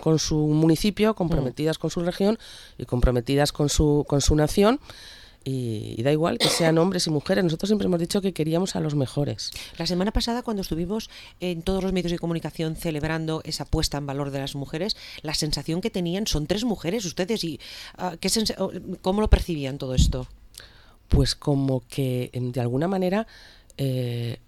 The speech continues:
Speaker 1: han intentado colectivizarnos a las mujeres. Y las mujeres, eh, somos válidas por nosotras mismas. Es que es muy sangrante cuando quieren colectivizarte a la mujer,
Speaker 2: Ujú.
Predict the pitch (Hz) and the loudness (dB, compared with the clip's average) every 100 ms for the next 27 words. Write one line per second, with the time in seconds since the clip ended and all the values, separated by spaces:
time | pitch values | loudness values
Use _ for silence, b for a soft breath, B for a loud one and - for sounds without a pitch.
0 | - 143 170 185 180 175 175 202 - - | -2 0 2 2 2 2 2 0 -2 0
1 | 151 135 - 127 117 139 180 156 - 127 | 0 0 -4 -4 -4 -4 -2 -2 -2 -4
2 | 120 113 - 185 156 - b b b - | -4 -6 -4 -4 -2 -4 b b b -12
3 | - 117 101 104 - 131 175 - B B | -6 -4 -4 -4 -2 0 0 -2 B B
4 | B B B 113 127 - 131 151 160 156 | B B B -6 -2 2 2 2 2 2
5 | 175 185 165 147 - 147 143 131 185 214 | 2 2 2 2 0 -2 0 2 4 4
6 | 135 - B B B B B 139 - 202 | 2 0 B B B B B -2 0 0
7 | 180 185 185 156 156 170 180 202 - 165 | 2 2 2 0 2 2 2 -2 0 0
8 | 147 127 156 165 185 165 143 - 123 117 | 0 -2 0 2 2 0 -2 -4 -4 0
9 | 180 190 202 240 156 156 - 156 147 | 0 0 -4 -2 -2 -2 0 0 0